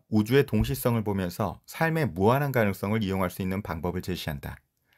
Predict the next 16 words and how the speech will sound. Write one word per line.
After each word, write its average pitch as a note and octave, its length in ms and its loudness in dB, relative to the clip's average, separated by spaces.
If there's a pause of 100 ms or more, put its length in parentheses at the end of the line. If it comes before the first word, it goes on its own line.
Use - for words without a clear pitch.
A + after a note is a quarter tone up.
(360)
하지만 D#3 280 4
한순간에 C#3 600 2
수백억 E3+ 540 0
개의 A2+ 280 4
서로 F3 260 0
다른 D3+ 240 4
정보가 F#2 400 0
다가오는데 E2+ 680 -4 (500)
우리는 A2+ 320 6
그 A#2 100 0
중에 A#2+ 220 4
무엇에 G#2 420 2
집중해야 G#2+ 500 -4
할까? C#2 360 -12 (580)
차를 D#3+ 300 0
마시고 F#2+ 440 -2